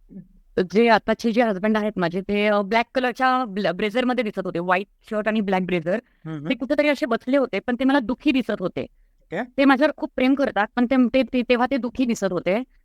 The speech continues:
Speaker 1: आणि मी, माझे, माझा चेहरा त्यांच्याकडे होता, माझी पाठ बास-, पाठीमागे होती आणि खूप क्राऊड दिसत होता मला आणि ते दुःखी दिसत होते मला त्याच्यामध्ये.
Speaker 2: ओके.
Speaker 1: कोण होते माझे, मला हे दिसलं नाही, पण तेच होते माझ्यासमोर तिथं. आणि जी आता माझी बेस्ट फ्रेंड आहे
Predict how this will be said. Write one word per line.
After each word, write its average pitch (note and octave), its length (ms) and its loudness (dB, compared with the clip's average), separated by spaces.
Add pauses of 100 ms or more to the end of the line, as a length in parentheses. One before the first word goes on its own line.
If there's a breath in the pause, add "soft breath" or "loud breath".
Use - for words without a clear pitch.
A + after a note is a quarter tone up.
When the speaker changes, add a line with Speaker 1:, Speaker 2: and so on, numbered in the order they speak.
(180)
Speaker 1:
आणि A3 160 2
मी, D4 220 2 (100)
माझे, A#3+ 260 2 (260)
माझा A#3+ 200 2
चेहरा B3+ 260 0
त्यांच्याकडे C4 400 -2
होता, A3 200 -2
माझी A3 300 -2
पाठ B3+ 160 2 (500)
बास-, G#3+ 500 2
पाठीमागे A#3+ 340 2
होती A#3+ 180 -2
आणि A3 160 2
खूप - 180 -10 (100)
क्राऊड A#3+ 240 4
दिसत G#3+ 240 -2
होता D#3+ 220 -4
मला E3 260 0 (100)
आणि A3+ 260 -2
ते D4 100 4
दुःखी B3 240 0
दिसत G3+ 240 2
होते F3 180 -2
मला E3 180 0
त्याच्यामध्ये. E3 440 -2
Speaker 2:
ओके. - 580 -14 (380)
Speaker 1:
कोण D#4+ 180 4
होते D4+ 180 2
माझे, C#4 200 2
मला C4+ 160 4
हे C4 100 0
दिसलं A#3 300 0
नाही, A3 160 2
पण B3+ 100 2
तेच D4 260 -2
होते A#3+ 180 2
माझ्यासमोर G3+ 540 -2 (120)
तिथं. G3+ 280 2 (600)
आणि G#3+ 100 0
जी A#3+ 80 2
आता C4 260 2
माझी C4+ 200 2
बेस्ट A3+ 240 -2
फ्रेंड A#3+ 220 2
आहे G#3 200 0